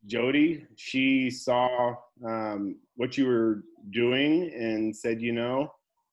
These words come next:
this might be a little different angle from what you as a podcaster might be expecting," but, you know, she, my wife and I, we've, we've, we met as financial advisors,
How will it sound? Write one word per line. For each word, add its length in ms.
this 180
might 200
be 60
a 40
little 160
different 360
angle 280
from 260
what 220
you 260
as 120
a 60
podcaster 960
might 200
be 80
expecting," 680
but, 260
you 120
know, 80
she, 120
my 160
wife 320
and 80
I, 100
we've, 340
we've, 240
we 120
met 400
as 480
financial 640
advisors, 600